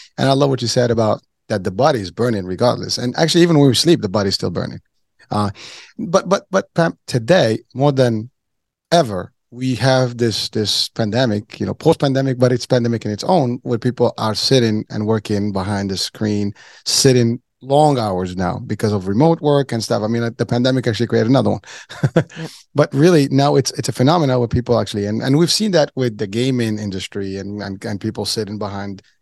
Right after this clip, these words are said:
Speaker 1: you know, a screen and spend hours and hours and just shoving, you know, food, you know, in. And, and, and so we, we have that trend that's almost like a no-, new behavior in this time and, you know, of, of ours. And that actually is a very difficult place to be because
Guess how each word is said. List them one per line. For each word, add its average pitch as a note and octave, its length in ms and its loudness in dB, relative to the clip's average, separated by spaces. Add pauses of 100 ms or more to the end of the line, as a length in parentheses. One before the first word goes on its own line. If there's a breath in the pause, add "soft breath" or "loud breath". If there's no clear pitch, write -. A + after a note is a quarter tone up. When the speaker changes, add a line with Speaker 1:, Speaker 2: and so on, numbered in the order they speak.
Speaker 1:
you A2 100 -12
know, F#2+ 120 -6
a E2+ 40 -10
screen G2+ 540 -2
and G2+ 200 0
spend G#2 360 0
hours A#2 280 6
and G#2 120 -2
hours G#2 420 0
and G2+ 100 -2
just G2 140 -10
shoving, G2+ 340 0
you G2+ 80 2
know, F#2+ 120 -2
food, G#2 400 -2 (340 loud breath)
you A#2+ 60 0
know, G#2+ 140 -2
in. A#2 340 0
And, G#2+ 160 -2
and, A#2+ 240 -2 (240 loud breath)
and C3+ 80 4
so D3+ 160 4
we, D3 320 4
we C#3+ 160 2
have D#3 380 0
that B2+ 180 0
trend B2 480 -2
that's A2+ 200 -2
almost B2 300 2
like G#2 200 -2
a - 40 -2
no-, A2+ 200 2
new B2 200 2
behavior G#2+ 580 0 (120)
in G2+ 60 -4
this G#2 180 -2
time G2+ 320 -4
and, G2 200 -8 (160)
you A#2 120 -6
know, B2 80 -8
of, G#2+ 340 -8
of G#2+ 160 -10
ours. C3+ 440 2 (460 loud breath)
And C3+ 420 4
that D3+ 440 2
actually D3 360 -2
is B2+ 200 -4
a A2+ 60 0
very B2 240 4
difficult A2+ 480 -2 (100)
place A#2 280 0
to G#2 120 -2
be B2 160 4
because G#2+ 400 -2